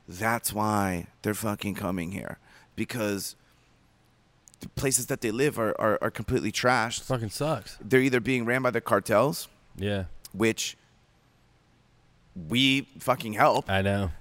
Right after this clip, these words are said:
Speaker 1: It's crazy, dude.
Speaker 2: Yeah.
Speaker 1: And a lot of people, if you t-, start talking about that, "You're nuts, dude. You're crazy." Just like this pedophile ring, dude.
Speaker 2: Yeah.
Speaker 1: I was, dude, we've been talking about this shit
Speaker 2: Bro,
Speaker 1: for a while,
Speaker 2: I know,
Speaker 1: dude.
Speaker 2: I know.
Speaker 1: And it's like, now it's like, "Oh, it's not so crazy now, is it,
Speaker 2: Yep.
Speaker 1: dude?"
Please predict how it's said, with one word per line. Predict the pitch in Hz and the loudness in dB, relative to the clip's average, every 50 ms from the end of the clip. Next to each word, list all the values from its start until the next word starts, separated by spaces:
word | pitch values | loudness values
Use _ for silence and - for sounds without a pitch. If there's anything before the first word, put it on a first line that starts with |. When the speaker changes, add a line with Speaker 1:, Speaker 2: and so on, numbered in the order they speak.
| - - - | -6 -2 0
Speaker 1:
It's | 135 - - | 0 0 0
crazy, | - 143 143 175 220 240 180 120 85 | 2 4 6 6 6 4 2 0 -4
dude. | 73 71 82 | -4 -6 -4
Speaker 2:
Yeah. | 92 92 92 87 85 - _ - - _ _ | -4 -4 -4 -6 -8 -12 _ -20 -20 _ _
Speaker 1:
And | - 147 | -2 0
a | 147 151 | 2 2
lot | 156 165 180 | 2 2 0
of | 180 | 0
people, | - 190 151 165 - | -2 -4 -4 -4 -2
if | - - - | -4 -4 -2
you | 165 175 | -2 -4
t-, | - - 143 | -4 -2 -4
start | - - - 143 143 - | -2 2 2 2 2 4
talking | 139 120 131 139 156 151 | 4 4 4 4 2 2
about | 143 151 151 147 - | 4 4 4 4 4
that, | 160 156 143 - - - - - - - _ - | 2 2 2 0 -4 -12 -20 -20 -20 -20 _ 0
"You're | 123 131 | 2 2
nuts, | 127 123 117 113 95 - - - | 2 2 0 0 0 -2 -4 -4
dude. | - 147 90 | -4 -4 -4
You're | 107 - | -4 -2
crazy." | - 143 135 131 - 78 - - - - _ - | 0 0 0 0 -2 -6 -10 -12 -16 -20 _ -4
Just | - 202 196 - | -2 -2 0 0
like | 220 202 - | 0 -2 -2
this | - 196 - | -2 -4 -2
pedophile | - - 202 202 208 - - 147 131 113 | 0 2 2 2 2 2 2 2 2 2
ring, | 104 101 98 95 | 2 0 -2 0
dude. | 85 104 123 | 0 0 0
Speaker 2:
Yeah. | 85 87 - - - | 2 2 2 4 6
Speaker 1:
I | 131 170 | 6 6
was, | 202 196 - | 6 4 2
dude, | - 190 202 156 | 2 0 0 2
we've | 165 208 190 | 2 2 2
been | 226 202 | 2 2
talking | - 185 180 - 180 | 2 2 0 2 0
about | 175 160 151 147 - | 2 2 2 2 2
this | - 101 101 | 2 2 2
shit | 98 98 | 4 4
Speaker 2:
Bro, | 95 95 | 4 4
Speaker 1:
for | 131 | 6
a | 110 110 | 6 4
while, | 98 98 139 151 180 196 190 175 139 | 4 2 2 2 2 4 4 4 4
Speaker 2:
I | |
know, | 107 95 98 104 110 110 104 104 | 4 4 4 4 4 4 4 2
Speaker 1:
dude. | 95 | 0
Speaker 2:
I | 95 92 | -2 -2
know. | 95 101 104 | -2 0 2
Speaker 1:
And | 120 151 151 | 4 4 4
it's | 156 143 - | 4 2 2
like, | 156 147 139 131 | 2 0 0 2
now | 131 135 147 151 147 | 4 6 6 6 6
it's | 143 - 156 | 4 2 0
like, | 143 127 - | 0 0 2
"Oh, | - 170 147 | 2 4 4
it's | 117 - - | 4 2 2
not | 151 147 147 | 2 0 2
so | - 160 | 2 0
crazy | - - - - 320 285 147 | 2 4 4 4 4 2 0
now, | 110 101 95 101 151 | 2 2 2 4 2
is | 208 214 | 2 2
it, | - - | 0 0
Speaker 2:
Yep. | 92 92 - 107 | 0 2 2 2
Speaker 1:
dude?" | 117 127 | 0 -2